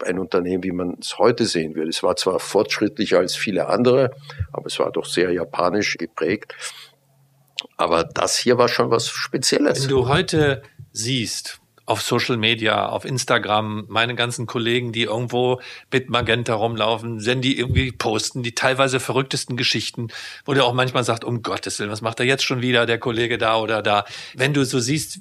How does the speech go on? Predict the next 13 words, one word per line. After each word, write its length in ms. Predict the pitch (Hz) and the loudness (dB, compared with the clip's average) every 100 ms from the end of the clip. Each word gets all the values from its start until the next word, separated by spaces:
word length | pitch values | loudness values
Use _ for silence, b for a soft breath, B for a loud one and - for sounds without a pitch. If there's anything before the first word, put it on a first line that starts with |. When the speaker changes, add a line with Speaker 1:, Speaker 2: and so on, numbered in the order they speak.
| - | -12
Speaker 2:
diese 320 | 131 117 120 | -8 -4 -2
Extrovertiertheit 800 | 127 - 135 123 - 135 131 120 | -4 -2 0 0 0 0 0 0
der 80 | 120 | -2
Organisation, 560 | 113 113 110 - 113 113 | -2 -4 -4 -2 -4 -4
auch 100 | - | -4
den 400 | 120 120 107 104 | -4 -4 -6 -2
Werkstolz, 640 | 113 117 - 110 101 - | 0 0 -2 -2 -2 -2
den 220 | 113 110 | -4 -4
die 120 | 113 | -4
Organisation 600 | - 110 110 107 - 113 | -4 -4 -4 -4 -4 -4
nach 180 | 107 104 | -4 -4
außen 240 | 110 - | -6 -6
hat, 80 | 113 | -10